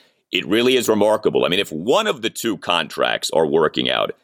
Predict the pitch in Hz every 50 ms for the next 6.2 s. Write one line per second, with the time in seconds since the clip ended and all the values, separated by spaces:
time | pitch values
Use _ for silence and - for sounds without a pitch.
0 | _ _ _ _ - - 113 113 101 95 85 95 101 90 82 - - 85 76 73
1 | - - 90 80 - - - - 65 71 - 73 71 - 67 - - - - 62
2 | 65 62 62 57 - - 53 50 50 50 50 50 50 50 - _ _ _ _ -
3 | - 90 90 78 71 69 - 117 139 170 190 202 - - 71 90 78 67 65 69
4 | 64 - 50 71 71 67 64 - 65 64 57 64 60 - - 90 98 113 170 226
5 | 185 - - 151 139 120 - - 123 120 95 71 65 76 90 90 - - - -
6 | 90 85 76